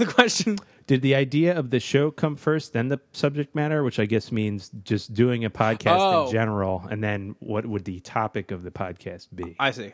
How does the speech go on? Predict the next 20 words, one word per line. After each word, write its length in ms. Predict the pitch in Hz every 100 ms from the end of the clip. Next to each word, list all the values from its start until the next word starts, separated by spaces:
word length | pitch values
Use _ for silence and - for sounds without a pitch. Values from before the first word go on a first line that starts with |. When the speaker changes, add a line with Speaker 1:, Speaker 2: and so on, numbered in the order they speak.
| -
Speaker 1:
I 200 | 151 170
guess 180 | 170 170
I'll 160 | 165
answer 200 | 131 131
the 100 | 113
question. 400 | 107 107 - 175 -
Uh, 220 | 127 127
so 100 | 131
I 80 | 185
guess 160 | 190 -
it 60 | 349
was 100 | 220
kinda 240 | 202 220
my 180 | 190 170
idea 240 | 147 135
to 100 | 127
have, 400 | 127 120 117 113
do 140 | 117 123
the 100 | 113
podcast. 640 | 113 104 104 107 127 -